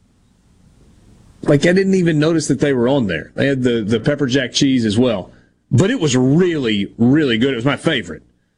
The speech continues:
The, uh, the Golden Eagle Dog was the one with the, uh, jalapeno pimento, uh, pimento cheese with the crumbled bacon on top. It was okay. Um,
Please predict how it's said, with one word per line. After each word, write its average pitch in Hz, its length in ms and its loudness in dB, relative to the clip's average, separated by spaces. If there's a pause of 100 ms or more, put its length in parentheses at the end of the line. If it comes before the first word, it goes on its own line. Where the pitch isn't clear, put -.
(240)
The, 143 360 2
uh, 139 40 -2
the 131 100 -2
Golden 190 280 0
Eagle 190 200 0
Dog 165 260 0
was 143 100 2
the 151 80 2
one 151 220 2
with 147 200 -2
the, 135 280 2
uh, 120 60 -2
jalapeno 156 520 0
pimento, 143 360 0
uh, 127 100 0
pimento 143 240 2
cheese 147 320 2
with 120 80 -4
the 123 100 0
crumbled 139 340 0
bacon 139 300 0
on 135 120 0
top. 143 360 -2
It 226 40 0
was 233 120 2
okay. 220 400 -2 (640)
Um, 107 720 0